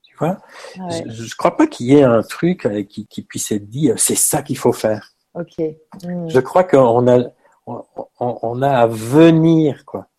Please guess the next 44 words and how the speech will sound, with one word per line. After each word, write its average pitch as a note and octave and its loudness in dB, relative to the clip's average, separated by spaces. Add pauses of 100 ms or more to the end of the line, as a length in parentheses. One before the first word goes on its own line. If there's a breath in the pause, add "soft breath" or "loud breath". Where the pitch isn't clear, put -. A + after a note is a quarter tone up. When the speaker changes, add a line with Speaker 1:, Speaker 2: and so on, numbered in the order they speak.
(360)
Speaker 1:
à A2 -2
venir C3 0
les A2 -2
uns A#2+ 2
vers G#2+ 2
les G#2 0
autres. C3+ -2 (480 soft breath)
Si - -6
on G#2+ 0
pouvait B2+ 2
créer C3 4
déjà A#2 2
de G#2+ -6
la G#2 0
connexion A#2 -2
entre A2+ -6
nous, A2 -6
de G2 -4
la G2 -4
vraie G2 2
rencontre, A#2 -2 (560 soft breath)
et G#2+ 4
faire D3 0
confiance D3 2
que - -6
dans A2 0
cette - -8 (160)
connexion, F#3+ 2
dans C3 -2
ces - -12
connexions D#3+ -2
qu'on B2 -6
va G#2+ -2
faire B2 -4
les G#2+ -6
uns A2 -2
avec G#2 -6
les A2 -2
autres, F3+ -2 (380 soft breath)
la G#2+ 4
vie D#3+ 0
va C#3 4
s'y - -6
engouffrer B2+ -2